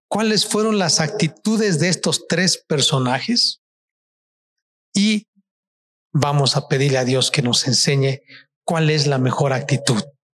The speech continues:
Primer personaje,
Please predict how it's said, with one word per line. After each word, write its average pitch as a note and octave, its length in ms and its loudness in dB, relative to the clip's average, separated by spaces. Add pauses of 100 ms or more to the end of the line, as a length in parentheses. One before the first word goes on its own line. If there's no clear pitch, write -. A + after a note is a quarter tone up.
(1400)
Primer F#3 480 0
personaje, C#3 880 0